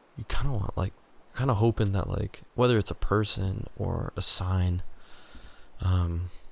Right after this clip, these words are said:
from the universe of the way things unfold, but, like, either someone or something, you know, grabs your hand when you put your hand out there and you put yourself out there. And, yeah, it's like, you know,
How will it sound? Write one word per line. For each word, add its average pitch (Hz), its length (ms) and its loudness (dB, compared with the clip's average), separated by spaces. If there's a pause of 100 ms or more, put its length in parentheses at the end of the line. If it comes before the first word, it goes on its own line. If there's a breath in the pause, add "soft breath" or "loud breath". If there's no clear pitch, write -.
(680)
from 101 180 2
the 92 80 4
universe 95 480 4
of 92 100 4
the 95 80 4
way 98 140 4
things 95 280 0
unfold, 104 500 2
but, - 180 -2
like, - 300 -4 (480)
either - 240 -4
someone - 520 2
or - 60 -10
something, - 560 0 (460 loud breath)
you 104 80 -6
know, 95 180 -2
grabs 101 380 4
your 90 80 2
hand 98 400 -4 (220)
when 85 140 -4
you - 60 -2
put - 160 4
your 82 120 -2
hand 85 220 -6
out - 180 -6
there 50 200 -6
and - 80 -10
you - 140 -10
put - 140 6
yourself - 400 -10
out - 160 -10
there. - 260 -10 (600 loud breath)
And, - 420 -8 (1120 soft breath)
yeah, 123 300 2
it's - 160 -2
like, 117 340 2 (2250)
you 110 100 -4
know, 107 240 2